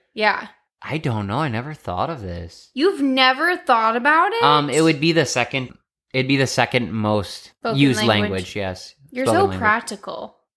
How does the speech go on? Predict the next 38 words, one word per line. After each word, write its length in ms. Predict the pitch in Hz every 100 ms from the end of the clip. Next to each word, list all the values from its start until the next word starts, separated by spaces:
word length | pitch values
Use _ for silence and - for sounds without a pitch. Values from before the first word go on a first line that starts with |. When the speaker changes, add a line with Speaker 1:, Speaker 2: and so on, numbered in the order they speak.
| _ -
Speaker 2:
It'd 160 | 135
be 100 | 135 120
the 60 |
second 300 | 101 113 104
most. 300 | 92 95 - -
Speaker 1:
What? 360 | 466 508 480 -
There's 180 | 339 359
not 180 | 370
a 40 | 349
language 360 | 294 277 302
you 100 | 285
just 200 | 254 269
find 220 | 277 269 269
that's 160 | 262
super 380 | - 254 247 247
cool? 600 | 240 226 208 208 254 - _ _ _ -
Speaker 2:
I 60 |
mean, 360 | 117 113 110 110
if, 220 | - 113 - -
okay, 300 | 123 110 -
look, 380 | 117 117 101 - -
if 120 | 123
you 100 | 127
give 180 | 120 143
me 80 | 165
the 140 | 165
option, 360 | 113 110 - 120
I'm 180 | 110 110
gonna 180 | 120 120
choose 240 | - 127
something 360 | 120 107 110 107
that 120 | 101
has 200 | 104 98
to 60 | 104
do 40 |
with 120 | 98
Vikings. 560 | 95 95 90 78 - - _
So 840 | - 110 101 95 92 92 90 92